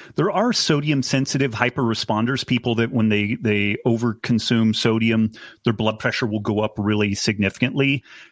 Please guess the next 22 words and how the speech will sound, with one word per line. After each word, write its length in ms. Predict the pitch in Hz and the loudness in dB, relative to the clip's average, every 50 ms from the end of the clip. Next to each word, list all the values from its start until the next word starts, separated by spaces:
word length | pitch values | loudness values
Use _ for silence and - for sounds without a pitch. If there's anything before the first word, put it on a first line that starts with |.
| _ - | _ -4
But 140 | - 123 | -4 -2
the 140 | - 139 147 | 2 2 2
interesting 440 | 208 233 - - 262 - - 226 165 | 2 2 0 -2 -4 0 0 0 2
thing 200 | - 147 131 127 | 2 2 2 2
is 160 | 123 107 - | 0 0 0
those 280 | - 131 123 135 139 - | 0 0 2 2 0 -4
folks 380 | - - 135 127 120 117 - - - 170 120 104 | -2 0 0 0 0 -2 -6 -10 -8 -8 -8 -2
don't 280 | - 123 113 131 165 180 | 0 0 0 0 -2 0
really 240 | 160 135 127 123 110 | -2 0 0 0 -2
see 200 | - - 131 117 | 0 -2 0 0
their 160 | 113 110 101 | 0 0 0
blood 240 | 104 113 110 104 - | 0 -2 -2 -2 0
pressure 320 | - 117 - - 123 104 | -2 -2 -2 -2 -4 -4
go 260 | 104 101 110 113 107 104 107 _ - | 0 0 0 0 0 -4 -8 _ -2
down 380 | - 117 107 117 131 139 135 127 | 0 0 2 2 0 0 2 0
that 200 | 113 104 - 123 | 0 0 -2 -2
much 260 | 104 95 98 - - | -2 -2 -2 -2 -4
on 100 | 101 95 | -4 -2
a 40 | 92 | -2
low 180 | 92 95 92 | -2 -2 -2
sodium 460 | 87 - - 104 95 101 98 92 95 92 | -2 -2 -2 -2 -2 -2 -4 -4 -4 -2
diet. 420 | - 113 113 107 98 95 - | -2 -2 -2 -2 -4 -6 -8